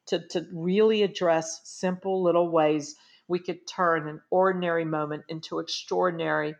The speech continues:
bonding, was that I wrote this book for love. I ma-, remarried a wonderful man of a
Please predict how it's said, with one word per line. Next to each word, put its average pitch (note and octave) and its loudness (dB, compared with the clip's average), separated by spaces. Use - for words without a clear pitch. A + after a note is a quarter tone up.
bonding, D3 0
was F3+ -4
that G3 6
I F3+ 4
wrote F#3+ 2
this F#3 -8
book D#3+ -4
for D#3+ -2
love. C3 0
I E3+ 4
ma-, E3+ 2
remarried E3+ 4
a C#3+ 2
wonderful D#3+ 0
man D3+ 0
of C#3 -4
a C3+ -10